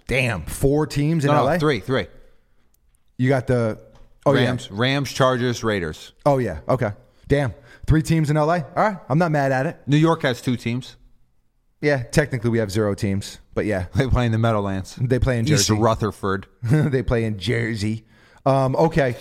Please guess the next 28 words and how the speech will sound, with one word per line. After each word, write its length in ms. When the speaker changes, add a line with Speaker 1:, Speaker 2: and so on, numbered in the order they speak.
Speaker 1:
Let's 340
talk 300
about 500
two 180
more 200
things 260
before 240
we 80
get 140
out 100
of 80
here. 140
First, 600
true 160
Detective. 640
Speaker 2:
Okay, 300
love 200
it. 80
Speaker 1:
This 320
is 320
Buckets 460
and 100
I. 200
This 160
is 100
our 160
new 180
show. 380